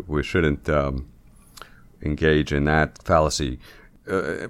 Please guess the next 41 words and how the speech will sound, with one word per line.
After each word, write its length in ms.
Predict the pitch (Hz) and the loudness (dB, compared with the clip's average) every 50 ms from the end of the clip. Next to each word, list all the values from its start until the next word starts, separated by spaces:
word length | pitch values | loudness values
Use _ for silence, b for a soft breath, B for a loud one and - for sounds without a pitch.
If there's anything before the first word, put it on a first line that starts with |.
| - | -2
but 100 | 87 101 | 2 4
I 60 | 95 98 | 6 6
wanna 180 | 107 110 95 | 6 6 4
say 240 | 90 - 107 95 90 | 4 4 4 6 6
up 160 | 85 82 - | 6 4 4
front, 260 | - 95 85 80 - | 2 2 2 2 2
I'm 140 | 78 73 76 | 0 0 2
not 220 | 76 80 82 80 78 | 2 4 4 4 2
a, 440 | 73 71 - - 73 73 69 69 | 2 0 -2 -4 -4 -4 -4 -4
a 40 | 67 | -4
Korea 260 | - - - 76 71 | -6 -4 -2 0 0
specialist. 460 | 69 - - 73 69 - - 65 - 76 | 0 0 0 0 0 0 -4 -4 -2 0
I 80 | 73 | 0
don't 180 | 71 76 76 71 | 2 2 0 0
speak 240 | - - 76 71 - | -2 -2 -4 -4 -4
Korean, 480 | - 73 71 73 73 71 67 65 64 | -4 -2 0 2 2 2 2 0 -2
and 160 | 64 65 67 | -2 -2 0
I'm 140 | 67 67 67 | 0 0 2
not, 340 | 69 71 71 69 69 - - | 2 2 2 2 0 -2 -4
uh, 120 | 62 73 | -6 -6
privy 440 | 67 - - - 90 80 69 73 69 | -6 -6 -4 0 0 0 2 0 -2
to 260 | 65 - - 69 67 | -4 -4 -6 -4 -2
any 220 | 67 71 69 67 65 | -2 0 -2 -2 -4
kind 180 | - 71 67 | -4 -4 -4
of 80 | 65 64 | -4 -4
special 380 | - - 78 73 - - 73 69 | -2 0 0 0 0 0 -2 -4
information 600 | 65 - - 73 73 78 85 85 80 - 82 71 | -4 -4 -2 0 2 2 2 2 2 0 -2 -2
in 80 | 69 | 0
that 120 | 71 69 67 | 0 0 0
regard. 420 | 67 69 65 69 69 67 65 65 | -2 -2 0 0 0 2 2 0
So 140 | - 71 69 | 2 2 2
I'm 140 | 69 73 71 | 2 2 0
just 160 | 69 - - | -2 -2 0
reading 320 | 78 78 73 73 69 69 | 0 2 2 2 0 0
the, 220 | 67 65 64 65 64 | 0 -2 -2 -4 -4
the 160 | 65 69 62 | -6 -8 -6
press, 500 | - - 85 76 71 69 - - - - | -2 0 2 2 2 0 -2 -8 -10 -10
uh, 300 | - 65 62 - 65 - - | -8 -8 -8 -8 -8 -8 -6
the 80 | 71 | -4
American 400 | 71 71 71 69 69 - 73 67 | -2 0 0 0 0 -2 -4 -4
press 380 | - 76 73 69 65 - - | -2 0 0 0 0 -4 -10